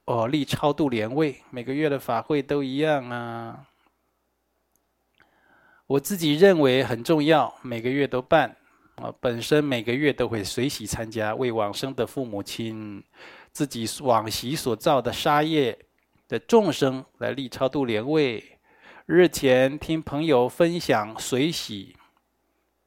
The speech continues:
不是随着自己的意愿来决定做多少钱的功德，这样忏悔还还不了今生所造的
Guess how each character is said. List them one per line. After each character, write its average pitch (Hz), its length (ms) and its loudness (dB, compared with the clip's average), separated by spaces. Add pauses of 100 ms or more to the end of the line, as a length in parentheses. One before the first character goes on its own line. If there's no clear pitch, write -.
不 160 100 6
是 156 160 2
随 139 280 2
着 143 200 2 (140)
自 - 180 -4
己 135 160 -6
的 123 140 -2
意 170 200 -4
愿 165 260 6 (100)
来 123 160 -2
决 123 260 -2
定 147 320 -4 (320)
做 151 200 4
多 170 440 6
少 123 240 4
钱 117 300 -4
的 123 80 -2
功 123 260 -8
德， 110 360 -6 (580)
这 160 140 4
样 151 160 8
忏 147 340 -2
悔 113 720 0 (520)
还 120 500 0
还 - 560 0
不 190 160 6
了 113 300 4
今 143 340 -2
生 135 260 -2
所 117 260 0
造 139 280 4
的 117 260 -2